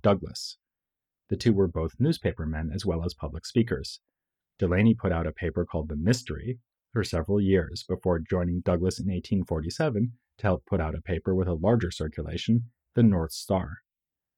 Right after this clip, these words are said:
But the two would clash in the coming years. According to an early biography written about Delany, Douglass supposedly commented, "I thank God for making me a man simply, but Delany always thanks him for making him a black man."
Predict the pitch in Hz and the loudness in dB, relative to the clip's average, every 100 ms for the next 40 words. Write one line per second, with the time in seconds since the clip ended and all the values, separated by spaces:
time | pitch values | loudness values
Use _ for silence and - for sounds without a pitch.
0 | _ _ 139 120 120 113 101 110 - 80 | _ _ -2 0 0 2 2 0 -2 -4
1 | 80 - 113 95 - 80 80 76 82 78 | -4 -6 -4 -4 -2 -2 -2 -2 -2 -6
2 | - - - _ _ _ _ _ _ _ | -8 -14 -16 _ _ _ _ _ _ _
3 | _ 113 - 113 95 95 82 98 113 90 | _ -2 4 4 4 0 -2 2 4 4
4 | 78 78 76 80 - 107 85 80 85 78 | 0 -6 -6 -6 -4 -2 -4 -6 -6 -2
5 | 107 - 85 78 80 104 123 _ _ _ | 0 0 -4 -4 -2 -2 -4 _ _ _
6 | - 113 147 139 113 87 90 95 87 87 | 0 2 2 0 -2 0 0 2 0 -2
7 | - 80 90 107 117 123 - _ _ _ | -2 -4 -2 0 0 0 -6 _ _ _
8 | _ 107 131 - 98 - - 82 78 92 | _ 0 0 2 0 -2 -6 -6 -6 -4
9 | 98 87 90 95 85 82 78 85 85 78 | 0 2 2 0 0 -2 -2 -2 0 -2
10 | - - 135 - 80 - _ _ _ - | -6 -2 0 0 -6 -8 _ _ _ -2
11 | 98 92 98 117 127 - 107 117 113 92 | 0 2 4 6 4 2 4 4 2 -4
12 | 80 - 90 101 92 95 117 110 117 120 | -6 -2 -2 0 0 2 4 4 4 2
13 | 120 107 - 90 87 - - 82 78 65 | 0 -8 -8 -6 -4 -4 -4 -10 -8 -10